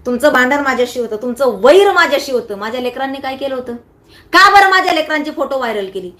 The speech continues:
त्यावेळेला कुठं गेला होता, कुठं झोपला होता हा, कुठं झोपला होता हा, कुठं गायब झाला होता? जो मला बोलतोय ना की, "उठ दुपारी घे सुपारी,"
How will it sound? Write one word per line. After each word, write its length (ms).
त्यावेळेला 380
कुठं 280
गेला 180
होता, 140
कुठं 220
झोपला 300
होता 160
हा, 140
कुठं 280
झोपला 320
होता 280
हा, 400
कुठं 200
गायब 340
झाला 200
होता? 300
जो 140
मला 180
बोलतोय 420
ना 320
की, 100
"उठ 220
दुपारी 400
घे 240
सुपारी," 400